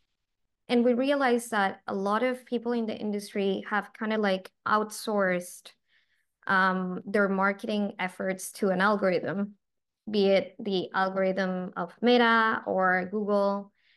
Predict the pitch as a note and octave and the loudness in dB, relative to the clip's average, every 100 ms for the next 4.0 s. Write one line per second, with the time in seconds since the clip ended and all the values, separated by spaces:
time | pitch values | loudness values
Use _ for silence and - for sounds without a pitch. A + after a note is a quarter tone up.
0 | _ _ - G#3+ G3 F#3+ F#3+ - - A3+ | _ _ -6 -2 0 -2 -6 -10 -2 0
1 | G#3+ A#3+ A#3 A3 G#3 G#3 F#3+ F3+ - - | 6 6 6 4 0 -2 -2 -2 -4 -4
2 | G#3 G#3 A3+ A#3+ B3 A#3 A#3+ A#3+ G#3+ G#3 | -4 -4 0 0 2 0 -2 -4 -6 -2
3 | G3+ G3+ G3+ G3 F#3+ G#3 F#3+ F3+ F#3 | -2 -2 -6 -4 0 0 0 0 -2